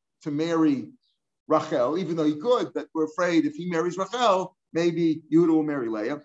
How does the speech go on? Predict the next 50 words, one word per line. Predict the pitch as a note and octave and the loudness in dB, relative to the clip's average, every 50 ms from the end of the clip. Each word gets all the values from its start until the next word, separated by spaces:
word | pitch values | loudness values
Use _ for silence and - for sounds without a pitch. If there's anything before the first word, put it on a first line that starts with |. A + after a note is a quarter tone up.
| _ _ _ - | _ _ _ 2
The | F#3+ | 4
Ishmael. | A3+ A3 A3+ F3+ B2+ A#2+ | 4 4 2 -2 -8 -8
So, | B2 - D#3+ D3 | -4 -2 -2 -2
so | D3+ D3+ F#3 | 0 0 0
therefore | F#3 A3 A#3 A3+ A3 G3 | 2 2 2 0 0 -2
we | F3+ F#3 | 0 0
have | F#3 F3+ - | 0 -2 -4
to | E3 | -8
tell | D#3+ - D#3+ | -6 -2 -2
you | E3 D#3+ | 0 -2
the | E3 D#3+ | -2 -2
Chiddush | - D#3+ D#3+ D#3 D#3 | -2 -2 -2 0 0
here | - D3 C#3+ | 0 -2 -2
too, | C#3+ - E3 D3 C#3 C#3 - _ _ - | 0 2 2 2 2 0 -4 _ _ -6
that | C3 - | -6 -2
no, | - F3 D#3+ D#3 D#3+ D#3 D3+ - - | 2 4 6 6 6 4 2 0 4
we | - D#3+ E3 | 6 6 6
allow | D#3+ D#3+ D#3+ E3 E3 | 6 6 4 4 2
Levi | D#3 D3+ C#3+ C#3 C#3+ C#3 C3+ C3 - | 2 0 0 -2 -2 -4 -6 -10 -10
to | - C#3 | -8 -4
marry | C#3+ D3+ D3 C#3+ C3+ C3 C3 B2+ - _ _ _ | -4 -2 -2 -2 -2 -2 -4 -6 -10 _ _ _
Le-, | - C#3+ D3+ C#3 C#3+ - | -2 0 0 0 0 -2
uh, | C#3+ C#3 B2+ B2 A#2+ | 0 0 0 0 0
Rachel. | B2 B2+ B2 - E3 B2+ G#2 F2 - - _ _ | 0 -4 -2 -2 0 0 0 -2 -6 -12 _ _
The | - A3+ | 2 4
Ishmael | A#3 G3+ - E3+ D3+ D3 | 4 4 2 0 -4 -2
and | C#3+ C#3 | -2 -2
Hachon, | C#3 C#3+ C#3 D#3+ D#3 | -2 -4 -4 -6 -6
if | F#3 F3+ | -6 -8
you | F#3 - | -8 -6
tell | D#3+ C#3+ | -6 -4
me | D3 C#3+ | -4 -4
the | C#3 C#3 | -4 -4
case | D3 - - | -6 -6 -4
of | D3 C#3 | -4 -4
Rabbi | C#3+ C#3 C#3 | -4 -4 -6
Shimon, | C#3 - C#3 C3+ | -6 -6 -6 -6
the | - - | -6 -6
Ikka | - - D3 | -6 -8 -10
Shne-, | - - D3 C#3 C3 - - C#3 | -8 -8 -6 -6 -6 -6 -6 -8
Sheni, | C#3 C#3 - C#3+ C#3 D3 C#3+ C#3+ | -8 -6 -6 -6 -4 -4 -2 -4
the | C3+ C3+ | -4 -6
Kamucha. | - D3 C#3 C#3+ D#3 - - C#3+ - - - - - _ _ _ - | -8 -8 -6 -6 -6 -6 -6 -6 -6 -8 -12 -18 -20 _ _ _ -6
Over | A#2+ C3 | -4 -2
here | D#3+ G3 G#3 | -2 0 -2
it's | G#3 G#3 - | -2 -4 -4
different. | A3 A3 A3 F3+ | -6 -6 -4 -2
You | D#3+ D3+ | 0 0
know | D#3 D#3 | 2 2
why? | D#3 D#3+ E3+ G3 G3+ | 2 2 0 -2 -4